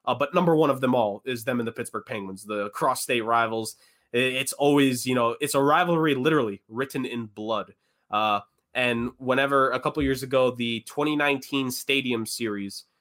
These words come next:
that the two teams had that actually took place in Lincoln Financial Field. Yours truly was actually at that game, and it was quite the environment, to say the least. And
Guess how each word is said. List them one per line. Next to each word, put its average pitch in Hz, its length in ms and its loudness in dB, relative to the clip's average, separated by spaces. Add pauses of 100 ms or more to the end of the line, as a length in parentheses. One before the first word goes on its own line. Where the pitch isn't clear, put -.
(100)
that 113 140 -4
the 113 60 -6
two 120 180 -4
teams 120 220 0
had 117 200 0
that 117 100 2
actually 135 240 -2
took - 200 -4
place 160 300 2
in 180 180 2
Lincoln 180 260 2
Financial 165 420 0
Field. 151 320 -2 (240)
Yours 156 340 4
truly 160 380 4
was 131 180 -2
actually 143 380 0
at 131 100 -2
that 117 180 -2
game, 120 300 0 (260)
and 117 140 -2
it 131 80 0
was 135 140 2
quite 135 300 0
the 127 100 -2
environment, 113 500 0
to 110 100 -14
say 110 200 -4
the 101 80 -8
least. 98 360 -12
And 104 300 -4